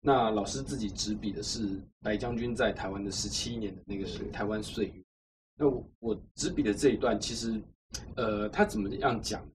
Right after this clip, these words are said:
Speaker 1: 就是说，嗯，今天很多人也许会问说，“哎，我们这个，这一段跟我们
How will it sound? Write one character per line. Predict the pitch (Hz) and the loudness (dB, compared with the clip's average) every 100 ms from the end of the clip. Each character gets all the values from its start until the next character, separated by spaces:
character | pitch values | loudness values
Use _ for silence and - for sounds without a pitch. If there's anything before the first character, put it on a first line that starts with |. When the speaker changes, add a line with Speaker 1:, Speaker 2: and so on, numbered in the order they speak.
| - | -6
Speaker 1:
就 | 165 | -4
是 | 165 | -2
说， | 160 156 151 - - | 4 4 4 -10 -8
嗯， | 104 101 98 - | -4 -4 -6 2
今 | 196 | 6
天 | 196 196 196 - _ _ _ _ _ _ _ | 8 8 4 -10 _ _ _ _ _ _ _
很 | - 123 | -4 6
多 | 156 156 | 8 8
人 | 127 | 6
也 | |
许 | - | 4
会 | 110 | 2
问 | 131 117 | 4 2
说 | 127 202 | 4 4
，“哎， | |
我 | 170 98 | 4 2
们 | 92 | -2
这 | 165 | 6
个， | 147 - - _ _ _ _ - | 6 6 -10 _ _ _ _ 12
这 | 208 | 12
一 | 190 | 12
段 | - 185 135 | 8 8 8
跟 | 156 | 4
我 | - | 4
们 | 92 | 2